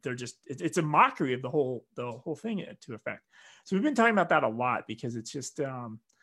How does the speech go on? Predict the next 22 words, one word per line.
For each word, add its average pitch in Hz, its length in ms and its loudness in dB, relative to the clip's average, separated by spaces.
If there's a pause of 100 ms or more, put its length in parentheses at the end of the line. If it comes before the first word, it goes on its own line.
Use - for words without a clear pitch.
(360)
and 208 200 6
I've 254 160 6
seen 233 240 4
it 233 160 4
to 190 120 0
where 180 240 6
it's - 160 -4
caused 156 320 2
problems 151 440 2
with, 147 360 0
um, 127 420 0 (1160)
even 202 200 4
I've 170 300 4
seen 202 220 0
it 196 80 0
in 190 100 0
Intuit. 240 260 2 (640)
Like 156 160 0
you 170 80 2
were, 165 140 4 (320)
because 240 480 4
of 175 320 8